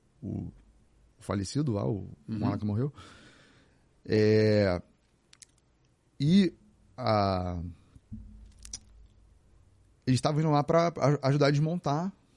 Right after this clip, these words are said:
Speaker 1: pra,
Speaker 2: Pra poder
Speaker 1: pra
Speaker 2: pegar
Speaker 1: fazer
Speaker 2: as
Speaker 1: o ganho,
Speaker 2: peças
Speaker 1: né?
Speaker 2: e
Speaker 1: Pra
Speaker 2: vender,
Speaker 1: ganhar
Speaker 2: vender,
Speaker 1: a
Speaker 2: sim, sim,
Speaker 1: grana.
Speaker 2: a parte
Speaker 1: E
Speaker 2: deles.
Speaker 1: eles tinham ido, acho que, pegar almoço, uma parada assim, entendeu? Tinha um
Speaker 2: Eles não se ligaram que já
Speaker 1: É,
Speaker 2: tava
Speaker 1: aí
Speaker 2: tudo
Speaker 1: quando eles
Speaker 2: já
Speaker 1: saíram, não tinha nada,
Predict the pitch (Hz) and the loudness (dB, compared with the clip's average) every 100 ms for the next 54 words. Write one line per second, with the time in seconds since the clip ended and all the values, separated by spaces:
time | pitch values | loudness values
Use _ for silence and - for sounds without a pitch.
0 | _ 143 143 156 - 107 113 117 147 160 | _ -8 -8 -8 -8 -4 -2 0 2 4
1 | 185 202 196 175 147 120 123 127 120 120 | 6 8 8 8 6 4 2 2 2 2
2 | 123 143 139 - 147 156 120 110 101 - | 2 0 -2 -2 0 2 2 0 -6 -10
3 | 101 107 107 151 185 - 185 175 196 190 | -10 -8 0 2 4 2 0 2 2 2
4 | - 208 - 175 165 185 127 151 170 135 | 0 -6 -4 -4 -2 0 0 0 -2 -4
5 | - 107 104 - _ - - 135 143 156 | -6 -14 -14 -18 _ -14 -10 -6 -6 -6
6 | - 120 107 113 131 - _ _ _ _ | -6 -6 -6 -8 -10 -16 _ _ _ _
7 | 117 107 110 104 120 110 120 120 127 120 | -12 -6 -6 -4 -4 -2 -2 -2 -2 0
8 | 170 - 143 120 123 190 208 - 180 143 | 2 4 6 4 4 2 4 4 6 6
9 | 131 131 131 - 139 151 156 196 233 | 6 4 0 -2 -2 -2 -2 -2 -4